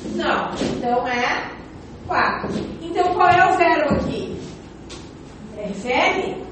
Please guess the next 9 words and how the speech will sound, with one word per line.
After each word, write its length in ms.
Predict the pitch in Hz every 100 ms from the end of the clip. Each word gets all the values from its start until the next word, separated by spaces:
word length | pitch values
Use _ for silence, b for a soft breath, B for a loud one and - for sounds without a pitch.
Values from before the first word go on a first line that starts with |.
| 226
Não, 160 | 240 220
é 480 | 196 190 - 202
refere-se. 600 | 214 233 214 - - - - - - - - - - -
O 160 | - -
ser 140 | 254
faz 260 | 262 311 285
parte 440 | 311 311 339 - 330
do 160 | -
verbo. 300 | - - 349